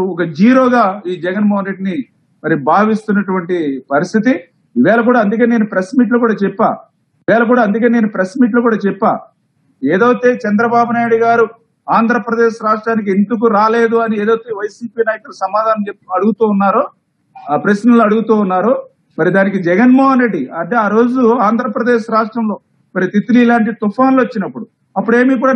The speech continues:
నిబంధనలు లేవు, లాక్‌డౌన్ లేవు, కరోనా లాంటి వైరస్లు లేవు, అయినప్పటికీ కూడా ఆయన ప్రక్కనే ఉండి కనీసం ఆ యొక్క బాధితుల్ని పరామర్శించలేదని అడిగితే ఆ రోజు జగన్మోహన్ రెడ్డి విరుసుకుపడ్డాడు. ఆ రోజు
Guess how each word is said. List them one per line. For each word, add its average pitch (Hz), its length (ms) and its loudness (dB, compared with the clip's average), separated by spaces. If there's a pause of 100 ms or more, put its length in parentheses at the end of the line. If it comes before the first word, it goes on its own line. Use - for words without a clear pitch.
నిబంధనలు 254 520 2
లేవు, 226 200 2 (400)
లాక్‌డౌన్ 247 520 2 (100)
లేవు, 240 220 -2 (440)
కరోనా 254 380 0
లాంటి 240 200 -2
వైరస్లు 254 540 -2
లేవు, 233 200 -2 (460)
అయినప్పటికీ 262 880 -2 (100)
కూడా 247 180 -2 (500)
ఆయన 226 180 2 (200)
ప్రక్కనే 277 680 -2
ఉండి 247 200 -2 (140)
కనీసం 277 560 0 (600)
ఆ - 100 2
యొక్క 220 140 -2 (180)
బాధితుల్ని 277 600 2 (120)
పరామర్శించలేదని 262 1120 0
అడిగితే 254 440 0 (680)
ఆ 190 80 -2 (100)
రోజు 262 200 0 (120)
జగన్మోహన్ 262 460 0
రెడ్డి 240 140 -2 (100)
విరుసుకుపడ్డాడు. 277 800 0
ఆ 247 100 0
రోజు 247 200 -2